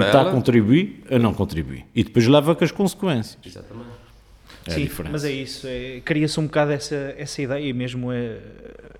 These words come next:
Speaker 3: é isso. As redes sociais às vezes criam uma, uma falsa sensação de um mundo à parte, eh, de
Speaker 1: Uma
Speaker 3: gostos
Speaker 1: bolha.
Speaker 3: e não gostos, uma bolha. E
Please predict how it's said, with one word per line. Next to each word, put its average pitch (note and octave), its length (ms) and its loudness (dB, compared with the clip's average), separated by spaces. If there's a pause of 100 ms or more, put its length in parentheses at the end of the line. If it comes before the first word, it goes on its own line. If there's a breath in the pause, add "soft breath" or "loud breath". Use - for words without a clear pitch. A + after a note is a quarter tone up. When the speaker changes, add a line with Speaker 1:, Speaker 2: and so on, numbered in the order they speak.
(220)
Speaker 3:
é D3+ 100 -10
isso. F3 420 -12
As A2 120 -10
redes C#3+ 340 -4
sociais C#3+ 400 -4
às B2+ 140 -2
vezes A2+ 300 -6
criam B2+ 260 -6
uma, A#2 400 -4
uma A2+ 180 -6
falsa C3 340 -4
sensação A#2+ 440 -4
de A2+ 60 -2
um A#2+ 40 -2
mundo A#2+ 220 -2
à G#2+ 80 -6
parte, - 460 -10 (840 soft breath)
eh, A2 440 -6
de G#2 80 -8
Speaker 1:
Uma B2 160 8
Speaker 3:
gostos C3+ 180 8
Speaker 1:
bolha. A2+ 240 10
Speaker 3:
e - 20 8
não F#2 160 4
gostos, C3 440 0
uma C3 160 0
bolha. B2 460 -2 (600 soft breath)
E B2+ 140 -8